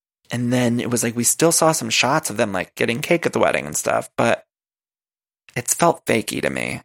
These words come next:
And I don't like that. I don't like that. Anyway, that was it for the puppy stuff until the very end of the episode. Wait, I thought we weren't gonna have any puppy stuff this episode. But then at the end of the episode, we see Dorit, no makeup, talking to P K.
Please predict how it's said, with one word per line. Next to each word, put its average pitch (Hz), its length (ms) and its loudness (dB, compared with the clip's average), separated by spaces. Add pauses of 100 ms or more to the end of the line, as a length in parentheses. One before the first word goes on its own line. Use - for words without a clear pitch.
(100)
And 120 160 -2
I 120 80 2
don't 117 160 0
like 78 240 -2
that. - 320 -4 (320)
I 117 80 -4
don't 113 120 -4
like - 200 -6
that. - 300 -8 (1400)
Anyway, 123 540 2 (720)
that 123 280 4
was 139 200 4
it - 260 2 (420)
for 123 200 0
the 123 200 2
puppy 156 320 -2
stuff - 400 -2
until 120 240 -4
the 113 100 -4
very 120 260 0
end 117 120 -2
of 113 80 -4
the 107 100 -2
episode. 143 680 -4 (380)
Wait, 131 120 4
I 139 120 6
thought 143 160 4
we 147 60 4
weren't 151 160 4
gonna 165 120 2
have 151 80 4
any 147 160 2
puppy - 240 -6
stuff - 260 -4
this - 180 -10
episode. - 280 -14
But 113 80 -12
then 123 160 2
at 120 60 -4
the - 120 0
end 135 120 0
of 156 40 -6
the 151 80 6
episode, 117 300 0
we 117 80 -6
see 117 240 -2 (300)
Dorit, 127 320 0
no 123 200 0
makeup, 123 360 0
talking 117 280 -2
to 117 60 -10
P 170 220 2
K. 127 400 0